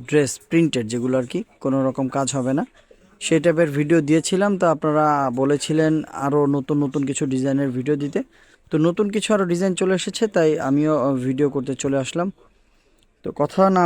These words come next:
বাড়িয়ে পুরো ভিডিওটা কন্টিনিউ করুন। আর আপনি যদি আমাদের চ্যানেলে নতুন হয়ে থাকেন, অবশ্যই চ্যানেলটিকে সাবস্ক্রাইব করতে ভুলবেন না। তো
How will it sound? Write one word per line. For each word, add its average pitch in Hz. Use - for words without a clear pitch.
বাড়িয়ে 160
পুরো 151
ভিডিওটা 151
কন্টিনিউ 151
করুন। 175
আর 127
আপনি -
যদি 185
আমাদের 175
চ্যানেলে 160
নতুন 156
হয়ে 180
থাকেন, 185
অবশ্যই 143
চ্যানেলটিকে 131
সাবস্ক্রাইব 127
করতে 123
ভুলবেন 120
না। -
তো -